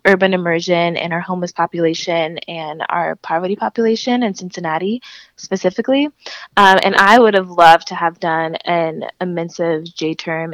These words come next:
in entrepreneurship, something that was just like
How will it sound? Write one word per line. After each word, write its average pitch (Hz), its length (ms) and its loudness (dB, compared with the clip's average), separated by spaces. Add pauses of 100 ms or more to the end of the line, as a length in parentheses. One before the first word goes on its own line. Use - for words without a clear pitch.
in 156 220 -8
entrepreneurship, 170 920 -8
something 170 460 -8
that 151 200 -4
was 165 200 -6
just 143 260 -10
like 156 300 -8